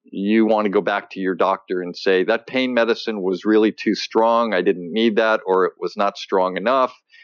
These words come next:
or "It was perfect." But the nausea medication, it didn't work at all. It, all it did was make me dizzy and lightheaded, but I still was sick. So that way the doctor has an understanding, okay, this is what they tried with you, which usually works with people, but in your particular case,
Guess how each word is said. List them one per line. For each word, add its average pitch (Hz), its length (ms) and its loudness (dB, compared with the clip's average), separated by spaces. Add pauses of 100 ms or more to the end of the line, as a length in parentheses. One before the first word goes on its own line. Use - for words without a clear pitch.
(120)
or 98 280 4
"It 98 160 -2
was 92 180 -4
perfect." - 560 -4
But - 180 -2
the 95 80 -4
nausea 113 520 -2
medication, 90 640 -2
it 87 100 -6
didn't 110 240 0
work 107 240 2
at 95 80 0
all. 104 340 2
It, 85 80 0 (100)
all 107 200 2
it 101 120 -2
did 110 240 2
was 90 180 -2
make 95 260 -2
me 92 180 -2
dizzy 107 420 2
and 95 100 2
lightheaded, 98 640 0
but 90 120 0
I 90 100 2
still 104 440 0 (540)
was - 120 0
sick. - 360 -2
So 104 320 0 (300)
that 151 200 0
way 143 200 2
the 117 120 -4
doctor 110 460 -2
has 104 240 -2
an 101 80 -6
understanding, 95 720 -2
okay, 92 260 0
this 92 220 0
is 90 100 -8
what 92 160 0
they 90 120 -2
tried 92 340 -2
with 90 160 -2
you, 92 240 2
which 92 260 0
usually 90 340 0
works 95 300 0
with 92 100 -8
people, 127 340 2
but 107 160 -2
in 92 100 -6
your 98 140 0
particular 110 560 0
case, 117 440 0